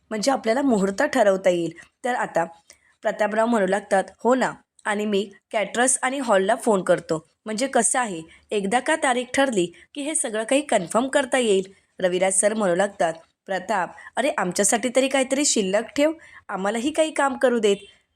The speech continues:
तर प्रतापराव म्हणू लागतात, "रविराज, का उगाच फॉर्मॅलिटी करतोयस? अरे तू आणि प्रतिमाने फक्त आराम करायचा आहे." असं म्हणत आता सुभेदारांच्या घरी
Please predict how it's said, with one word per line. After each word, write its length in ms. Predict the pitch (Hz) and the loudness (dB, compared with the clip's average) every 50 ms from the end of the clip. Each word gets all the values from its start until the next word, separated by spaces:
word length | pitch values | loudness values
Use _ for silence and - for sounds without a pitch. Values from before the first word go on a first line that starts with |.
| _ | _
तर 120 | - 240 240 | -4 -4 -2
प्रतापराव 500 | 240 214 180 180 185 185 180 196 226 240 | -2 -2 -2 0 -2 -2 0 0 0 0
म्हणू 180 | 262 240 196 | 0 0 0
लागतात, 340 | 185 196 202 202 - 175 165 160 - _ _ _ - | 0 0 -2 0 -2 -2 -2 -2 -8 _ _ _ -2
"रविराज, 520 | 196 202 190 214 247 233 185 160 156 - - _ _ _ _ | -2 0 0 0 0 0 -2 -2 -4 -8 -12 _ _ _ _
का 160 | - 240 254 277 | -4 -2 -2 -2
उगाच 300 | 294 277 233 240 233 - | 0 0 0 0 2 2
फॉर्मॅलिटी 460 | 320 302 277 277 277 262 262 - 262 | 0 0 2 2 2 0 0 -2 -2
करतोयस? 560 | - - 220 196 190 - 185 175 175 180 - - - - - _ _ | 2 2 2 2 2 2 2 4 4 2 -2 -8 -10 -20 -20 _ _
अरे 140 | 196 202 208 202 208 - | -6 -6 -6 -4 -2 0
तू 220 | 247 240 190 165 - - - - _ - | 0 2 0 -2 -6 -10 -20 -20 _ -10
आणि 160 | 233 254 285 | -8 -8 -8
प्रतिमाने 560 | 285 233 208 196 220 247 247 247 196 180 170 175 - _ _ - | -4 -4 -4 -2 -2 0 0 2 0 0 -2 -6 -10 _ _ 0
फक्त 300 | 254 262 262 - - 294 302 - - | 0 0 0 0 0 0 2 2 0
आराम 300 | 202 175 185 202 254 285 | -2 -2 -2 -2 -4 -2
करायचा 480 | 277 262 220 196 185 180 175 - 175 | 0 2 4 4 4 4 2 0 -2
आहे." 180 | 165 156 165 160 - - - _ _ _ | -2 -2 -4 -8 -10 -14 -20 _ _ _
असं 260 | - 190 - - 190 | -16 -14 -12 -10 -6
म्हणत 260 | 190 220 226 196 165 160 - - - - - | -4 -2 0 0 -2 -2 -6 -14 -16 -8 -6
आता 200 | 226 220 262 269 | -2 0 0 0
सुभेदारांच्या 720 | - - 220 180 185 196 190 208 208 214 208 196 226 208 | 2 0 0 2 2 2 4 2 2 2 0 0 0 0
घरी 280 | 202 262 269 247 190 | 2 2 2 2 0